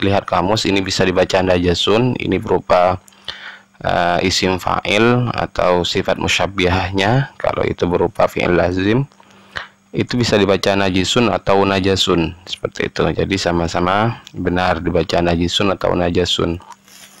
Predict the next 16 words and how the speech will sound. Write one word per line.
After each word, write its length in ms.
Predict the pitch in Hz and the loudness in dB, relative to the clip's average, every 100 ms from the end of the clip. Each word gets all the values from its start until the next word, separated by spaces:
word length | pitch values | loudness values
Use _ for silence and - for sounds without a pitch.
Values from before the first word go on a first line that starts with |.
| - _ - _ - - - - - - _ _ _ - | -20 _ -20 _ -20 -18 -16 -16 -16 -20 _ _ _ -2
Ya, 240 | 101 87 | 0 0
artinya 560 | - 90 101 117 123 120 | 0 0 2 2 2 2
najis. 800 | 98 87 87 95 87 - - - - - - _ _ _ _ _ _ | 2 0 0 0 0 0 -4 -8 -16 -20 -20 _ _ _ _ _ _
Wa 240 | - 98 92 | -4 0 2
kadzal 560 | 101 98 98 120 131 | 2 2 4 4 4
maitatu 560 | 123 113 104 104 98 101 | 4 2 0 0 0 2
aidan 720 | - 107 107 95 90 92 95 | 2 4 2 2 2 0 -2
najasatun. 800 | 92 92 104 90 85 - 82 80 - - - - - - - - _ _ | 0 2 2 0 -2 -2 -4 -6 -14 -20 -20 -20 -20 -20 -20 -20 _ _
Wa 160 | 85 87 | -2 -2
kadza, 380 | - 90 104 | 0 2 2
begitu 400 | 104 92 92 - | 2 0 -2 -4
juga, 400 | 85 87 87 90 92 98 117 143 147 - - - - - - | -2 -2 2 2 4 4 2 0 -2 -8 -20 -20 -20 -20 -12
eh, 760 | 104 92 92 90 87 87 87 90 - | -6 -4 -2 0 0 0 0 -2 -4
al 240 | - 90 87 | 0 2 2
maitatu, 840 | 107 107 104 87 - 90 90 120 135 - - | 2 2 2 0 0 0 2 2 -2 -10 -8
bangkai, 560 | 92 85 85 92 107 | -2 -2 0 2 2